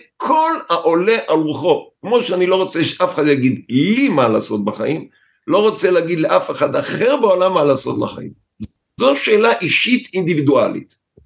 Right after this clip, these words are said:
יש שאלה אחרת. שאלות ציבוריות. מהו ערך המשפחה? זה מאבק ציבורי על ערכי החברה.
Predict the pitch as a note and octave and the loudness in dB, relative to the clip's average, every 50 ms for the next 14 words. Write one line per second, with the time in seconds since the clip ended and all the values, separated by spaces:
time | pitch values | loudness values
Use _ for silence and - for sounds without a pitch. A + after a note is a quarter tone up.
0 | _ _ _ - C#3 E3+ D#3 C#3 D3+ D3+ E3 D3+ D3+ B2 G#2+ C#3 C3 A2+ - - | _ _ _ -6 -4 -2 0 0 2 2 2 2 2 0 0 -2 -2 -2 -4 -8
1 | _ _ _ _ _ _ _ _ _ _ _ - - - - E3 D#3 E3 F#3 A#3 | _ _ _ _ _ _ _ _ _ _ _ -8 -4 -2 0 2 2 4 4 2
2 | - - - - - - - - E3+ D#3+ C#3 C3+ C#3+ D3+ D3+ D#3 D3+ D3+ C3 - | 0 -2 -4 -6 -2 -2 -2 0 0 -2 -2 0 0 2 2 4 4 4 2 0
3 | G#2+ - - - - _ _ _ _ _ _ _ _ _ _ _ _ _ _ _ | -2 -8 -14 -20 -20 _ _ _ _ _ _ _ _ _ _ _ _ _ _ _
4 | _ _ _ _ - B2 C3+ D3 F3+ G#3+ A#3+ A#3+ A#3+ A#3 G3 - - F3+ G3+ G#3+ | _ _ _ _ -4 -2 0 2 4 4 4 4 2 0 -2 -6 -2 0 0 2
5 | G#3 A3+ A3 - - D#3+ D#3+ E3+ E3+ D3 - - - - C#3 C3 - A#2+ G2 F#2 | 2 2 0 0 -2 -2 -2 -2 -2 -2 -2 -2 0 0 -2 0 2 0 0 0
6 | F#2 - _ _ _ _ _ _ A2 G#2+ A2+ G2+ B2 G3 A3 A#3+ B3 B3 A3+ G#3 | -2 -8 _ _ _ _ _ _ -8 -6 -4 -2 2 2 4 4 2 2 2 2
7 | F3+ E3 C#3+ B2 C#3 D3 D#3+ D3+ - - - - F#3+ G3 F#3+ E3 E3 E3+ D3 A#2+ | 2 2 2 2 0 0 0 -2 -6 -8 -4 -4 -4 -4 -2 0 2 2 2 2
8 | B2+ B2+ B2+ - - D#3 D#3 E3 F3 E3+ D3 C#3 - - B2+ A#2 - - B2+ - | 2 0 0 0 0 0 0 0 0 -2 -4 -4 -4 -2 -2 -2 0 -2 -4 -4
9 | - F3+ F#3 F3 G3+ B3 C#4+ | -2 -2 -2 -2 0 0 0